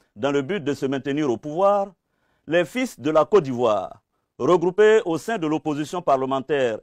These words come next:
et extra-parlementaire, ont fait front commun dans une exemplaire unité d'action. Depuis plus d'un mois,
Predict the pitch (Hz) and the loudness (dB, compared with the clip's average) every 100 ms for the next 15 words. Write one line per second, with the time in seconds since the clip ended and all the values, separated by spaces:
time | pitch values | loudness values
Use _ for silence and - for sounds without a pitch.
0 | - 147 - 110 110 135 123 101 - 101 | -4 -4 -4 -8 -6 0 2 2 -2 -8
1 | 101 117 160 190 208 214 - _ _ _ | -6 -6 -2 -2 0 -2 -8 _ _ _
2 | _ 160 170 202 202 - 208 208 190 196 | _ -2 -2 -2 -4 -2 -4 0 0 2
3 | 151 - _ _ _ _ 104 151 143 196 | -2 -6 _ _ _ _ -4 -2 -2 -2
4 | 180 135 151 - 170 156 131 139 139 139 | 0 0 -4 2 4 6 4 2 -2 0
5 | 175 180 135 - - 107 - _ _ _ | 0 0 0 -2 -8 -12 -12 _ _ _
6 | _ _ _ _ _ _ 165 180 233 262 | _ _ _ _ _ _ -4 -4 -4 -2
7 | 202 190 156 110 | 0 0 0 -4